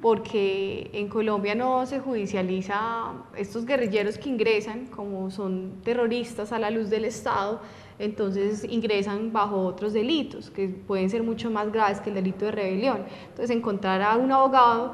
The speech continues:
que se dedicara a, a pe-, a sacar a esta gente de la cárcel, especializado en únicamente a sacar guerrilleros, que eso es una cosa, pues, unas maniobras in-, impresionantes. Entonces,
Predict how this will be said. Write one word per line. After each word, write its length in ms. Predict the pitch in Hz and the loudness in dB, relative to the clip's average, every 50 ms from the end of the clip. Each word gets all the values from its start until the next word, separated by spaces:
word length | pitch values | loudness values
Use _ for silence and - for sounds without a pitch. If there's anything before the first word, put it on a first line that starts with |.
| - - - | -8 -12 -10
que 140 | - - 302 | -8 -6 0
se 80 | 294 | 2
dedicara 640 | 269 220 214 214 214 - 247 226 214 208 208 214 - - - - - - - - - - - | 4 6 6 4 4 4 4 4 4 4 0 -2 -6 -8 -12 -16 -16 -18 -18 -18 -16 -6 -2
a, 420 | 202 196 190 185 185 185 - - 190 | 2 2 4 4 2 0 -2 -2 -2
a 140 | 208 202 | -2 -2
pe-, 160 | - 196 196 190 190 | 0 -2 -2 0 2
a 200 | 208 196 190 190 | 2 4 4 2
sacar 440 | 190 214 202 202 - 220 214 214 214 | 2 0 0 4 6 8 8 8 6
a 40 | |
esta 200 | 226 233 - 247 | 4 -2 -2 -4
gente 260 | 233 254 254 254 254 254 | -4 -2 -2 -2 0 0
de 40 | 262 | 0
la 160 | 262 220 214 | 0 0 -2
cárcel, 380 | - 220 214 208 196 208 196 196 | 0 0 0 0 0 -2 -4 -4
especializado 1040 | 196 190 190 196 190 214 196 190 190 196 190 226 233 233 233 233 247 254 269 269 269 - - - - - - - | -4 -4 -4 -2 0 0 0 2 0 0 2 4 4 4 4 2 0 -2 -4 -6 -8 -12 -16 -20 -20 -18 -4 0
en 160 | 220 214 214 | 2 2 2
únicamente 640 | 208 214 233 220 226 226 202 214 240 262 262 233 - | 2 2 0 -2 -4 -4 -2 -2 -2 -2 -2 -4 -4
a 40 | - | -6
sacar 380 | 233 220 196 - - 196 196 196 | -6 -6 -8 -6 -6 -4 -4 -2
guerrilleros, 600 | 220 208 208 202 185 226 214 190 - - - - - - | -2 -2 -2 0 0 0 0 0 -2 -6 -10 -12 -12 -10
que 40 | 220 | -6
eso 100 | 208 214 | -6 -4
es 60 | 220 | -2
una 280 | 226 226 220 214 214 214 | -2 -2 -2 -2 -2 -2
cosa, 360 | 220 208 208 208 202 202 196 196 | -2 -2 -2 -4 -4 -6 -6 -8
pues, 220 | 196 202 208 196 202 | -8 -8 -10 -8 -10
unas 200 | 175 196 208 214 | -8 -6 -4 -2
maniobras 560 | 220 202 196 196 190 190 185 185 202 214 220 | 0 0 2 2 2 2 2 0 0 -2 -6
in-, 220 | 233 202 208 202 202 - - - - | -6 -6 -6 -8 -8 -10 -14 -14 -8
impresionantes. 840 | - 214 196 214 202 202 196 196 202 196 196 185 175 175 - - - - - - - - - - - - - - | -6 -6 -4 0 0 0 0 0 0 0 0 0 -2 -4 -6 -10 -14 -16 -18 -18 -18 -18 -20 -20 -20 -18 -10 -6
Entonces, 520 | 202 208 208 214 208 202 185 180 - - | -4 -2 0 0 2 2 0 -2 -4 -8